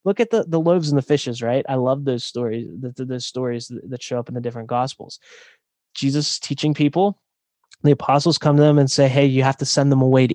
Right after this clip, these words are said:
eat. They haven't eaten. They're gonna get sick." Jesus said, "No, you feed them." And there's, like,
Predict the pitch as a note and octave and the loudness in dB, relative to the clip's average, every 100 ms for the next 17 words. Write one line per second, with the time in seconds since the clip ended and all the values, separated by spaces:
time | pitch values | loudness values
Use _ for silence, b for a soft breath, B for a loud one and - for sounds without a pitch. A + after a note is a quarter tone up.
0 | - D3+ - C#3 B2+ A#2 A#2+ D#3+ D#3+ C3+ | 2 2 4 2 2 0 0 2 2 2
1 | A#2+ A#2 G#2+ - - G3+ G3 - B B | 2 -2 -4 -6 0 2 2 -6 B B
2 | B B - C3 B2+ C3 - C3+ F#3 G3+ | B B -4 -2 0 0 2 2 4 4
3 | G3+ B3+ - B2+ E2+ B1 - _ _ _ | 4 4 4 2 0 -6 -8 _ _ _
4 | _ - C#3+ F#3 F#3 E3+ | _ -2 2 4 4 2